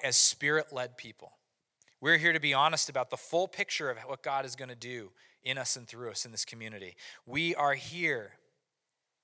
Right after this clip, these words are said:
to be devoted and disciplined in a different way.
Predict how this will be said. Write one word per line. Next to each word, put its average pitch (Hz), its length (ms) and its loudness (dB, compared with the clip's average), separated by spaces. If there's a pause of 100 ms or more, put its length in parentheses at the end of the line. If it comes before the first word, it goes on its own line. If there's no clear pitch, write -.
(1500)
to 127 100 -12
be 117 180 -14
devoted 113 680 -6 (340)
and 104 140 -14
disciplined 104 560 -6
in 95 100 -18
a 95 60 -18
different 98 340 -16
way. 92 220 -14